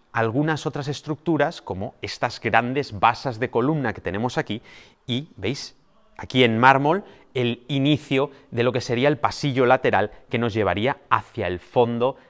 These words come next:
de ese peristilo. Continuamos viendo precisamente cómo esta columna también podríamos levantarla perfectamente porque está justo en la posición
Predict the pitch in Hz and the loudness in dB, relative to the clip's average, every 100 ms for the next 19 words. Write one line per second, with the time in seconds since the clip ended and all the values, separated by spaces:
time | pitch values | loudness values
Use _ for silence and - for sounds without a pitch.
0 | _ 92 90 - - 117 - _ _ 90 | _ -4 -4 -4 -4 -4 -4 _ _ -6
1 | 76 71 - - 67 - - _ _ _ | -6 -12 -14 -16 -16 -20 -20 _ _ _
2 | _ _ _ _ _ _ _ _ _ _ | _ _ _ _ _ _ _ _ _ _
3 | _ _ _ _ _ _ _ _ _ _ | _ _ _ _ _ _ _ _ _ _
4 | _ _ _ _ - - _ 131 123 123 | _ _ _ _ -20 -20 _ 2 2 0
5 | 123 131 139 165 - - 120 107 139 143 | 2 2 2 -2 -4 -10 -10 0 2 2
6 | 147 185 226 _ 104 - 135 139 127 123 | 2 0 -2 _ -8 -6 -4 -2 -2 -2
7 | 120 143 117 127 - 139 - 151 143 135 | -2 -2 -2 -2 -4 -6 0 2 4 4
8 | 170 151 113 87 - 92 101 123 113 107 | 2 0 -2 -4 -6 -4 -2 0 -2 2
9 | 120 120 107 110 98 104 143 127 123 107 | 2 2 0 2 0 4 4 6 2 0
10 | 135 - 131 143 131 123 117 113 - 170 | -2 0 0 2 6 6 4 0 4 4
11 | - - - - 196 - 139 120 110 113 | 4 -8 -18 0 0 2 0 2 2 0
12 | 110 - 131 123 | -2 0 0 0